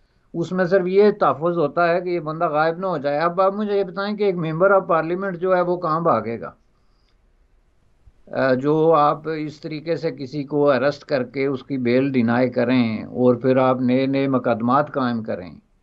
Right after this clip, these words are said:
तो इस हिसाब से आप देख सकते हैं कि ये सिचुएशन है जिसकी वजह से वहाँ पे एक बहुत बड़ी, अ, तमाम दरवाजे बंद हैं। और जब अदालतों के दरवाजे बंद हो जाएं, आपको अदालतों से इंसाफ ना मिले,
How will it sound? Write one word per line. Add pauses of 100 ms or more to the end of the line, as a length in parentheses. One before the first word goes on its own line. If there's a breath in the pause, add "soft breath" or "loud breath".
(720)
तो
इस
हिसाब
से
आप
देख
सकते
हैं
कि
ये
सिचुएशन
है
जिसकी
वजह
से
वहाँ
पे
एक
बहुत
बड़ी, (580)
अ,
तमाम
दरवाजे
बंद
हैं।
और
जब
अदालतों
के
दरवाजे
बंद
हो
जाएं,
आपको
अदालतों
से
इंसाफ
ना
मिले,